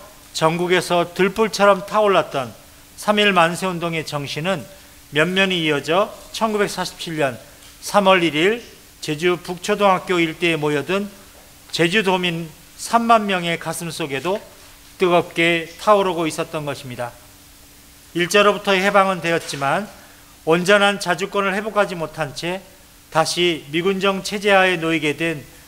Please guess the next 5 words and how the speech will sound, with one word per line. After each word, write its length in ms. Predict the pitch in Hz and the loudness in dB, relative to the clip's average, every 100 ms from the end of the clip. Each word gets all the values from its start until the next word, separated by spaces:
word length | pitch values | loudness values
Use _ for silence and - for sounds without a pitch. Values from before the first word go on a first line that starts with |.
| - - | -20 -16
조국의 480 | - 165 180 202 196 | -4 -2 4 4 4
현실 340 | 202 233 214 202 | 2 -4 -2 -4
속에서 560 | 185 147 135 180 214 - - - - - - | -4 -6 -2 -2 -2 -6 -20 -20 -20 -20 -8
제주도민들은 840 | - 175 202 208 190 175 147 127 104 - - - | 0 0 4 4 2 0 -2 -4 -6 -16 -16 -8
다시 440 | 151 - 165 | -6 -2 0